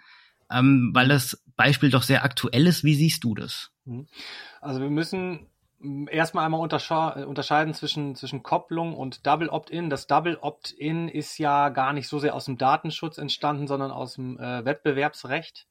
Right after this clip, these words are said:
Speaker 2: Das bedeutet, ich möchte irgendwo etwas haben, mich anmelden, etwas anderes benutzen und gebe meine Daten im Internet ein und dann muss ich diese ja nochmal bestätigen, weil ich eine E-Mail oder einen Anruf zurückbekomme.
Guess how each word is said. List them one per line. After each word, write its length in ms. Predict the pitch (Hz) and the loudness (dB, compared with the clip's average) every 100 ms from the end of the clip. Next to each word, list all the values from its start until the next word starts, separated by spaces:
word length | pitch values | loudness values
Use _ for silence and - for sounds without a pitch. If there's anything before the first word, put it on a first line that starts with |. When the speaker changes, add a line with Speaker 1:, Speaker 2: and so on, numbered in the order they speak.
| - - - - - | -20 -18 -14 -14 -12
Speaker 2:
Das 160 | 123 | -12
bedeutet, 800 | - 127 135 147 151 147 139 - - | -6 0 2 2 0 0 -2 -14 -10
ich 500 | 135 127 - - _ _ _ _ _ _ 147 | -8 -8 -10 -16 _ _ _ _ _ _ -8
möchte 380 | 139 151 - 151 | -2 -2 -2 -2
irgendwo 720 | 160 151 139 139 135 139 139 | 0 0 -2 -6 -2 -2 -2
etwas 400 | 139 139 135 - | -4 -6 -4 4
haben, 260 | 156 170 | 4 6
mich 200 | 151 131 | 2 0
anmelden, 480 | 147 165 156 156 151 | -2 0 0 0 0
etwas 260 | - 135 - | -4 -8 -4
anderes 400 | 143 160 147 - | -2 0 -4 -2
benutzen 680 | 139 143 202 - - 196 185 | -2 0 0 -2 -2 0 0
und 180 | 139 151 | -4 0
gebe 220 | 151 139 | 0 0
meine 240 | 135 127 | -2 0
Daten 360 | 127 135 175 175 | 4 6 6 2
im 120 | 160 | -4
Internet 500 | 175 165 160 156 - | -6 -4 -2 -2 -2
ein 380 | 151 170 185 165 - - - | 0 0 -2 -8 -20 -20 -14
und 160 | 135 131 | -6 0
dann 100 | 143 | 0
muss 260 | 151 156 | 0 -2
ich 140 | 156 - | -4 -4
diese 240 | 156 147 | -2 2
ja 120 | 147 | 2
nochmal 240 | 139 135 135 | 0 -2 -4
bestätigen, 680 | 127 - 143 156 151 135 123 | -4 -2 0 0 0 -4 -2
weil 140 | 131 | -2
ich 100 | 135 | -2
eine 160 | 135 135 | -6 -2
E-Mail 300 | 151 147 127 | 0 0 0
oder 140 | 131 | -2
einen 80 | 131 | -2
Anruf 280 | 143 135 - | -4 -4 -4
zurückbekomme. 760 | - 151 - 139 135 135 104 | 0 0 0 0 2 2 0